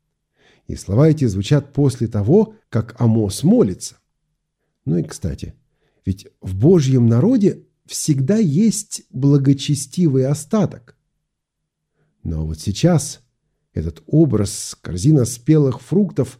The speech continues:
указывает на то, что конец все-таки близок.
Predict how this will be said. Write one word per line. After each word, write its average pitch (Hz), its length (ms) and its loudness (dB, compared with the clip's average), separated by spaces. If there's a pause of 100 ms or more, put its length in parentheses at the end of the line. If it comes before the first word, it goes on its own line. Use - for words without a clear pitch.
(140)
указывает 165 680 2
на 123 140 0
то, 226 260 0
что 165 260 -4
конец 175 640 -2
все-таки 160 500 -4
близок. 117 720 -4